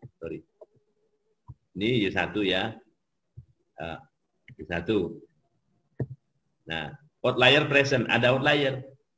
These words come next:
Ya, gitu ya. Jadi ya kalau, kalau nggak ada yang seratusnya ini, ini nggak ada outlier nih. Deviation reasonable. Jadi, eh, deviasinya, eh,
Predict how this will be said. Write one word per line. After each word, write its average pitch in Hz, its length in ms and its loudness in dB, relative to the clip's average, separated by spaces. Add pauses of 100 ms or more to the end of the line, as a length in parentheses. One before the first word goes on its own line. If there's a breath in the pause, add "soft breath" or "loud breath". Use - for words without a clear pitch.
(160)
Ya, 87 160 -10
gitu 107 160 -2
ya. 104 240 0 (400)
Jadi 127 240 4
ya 165 80 4
kalau, 147 320 4
kalau 135 240 4
nggak 123 160 4
ada 117 160 4
yang 120 80 0
seratusnya 117 400 2
ini, 110 640 0
ini 104 60 -4 (100)
nggak 101 160 4
ada 101 160 2
outlier 123 320 2
nih. 87 160 -10 (320)
Deviation 110 640 4
reasonable. 107 800 -2
Jadi, 101 320 -6 (640)
eh, 101 240 2
deviasinya, 104 1120 0 (400)
eh, 104 160 2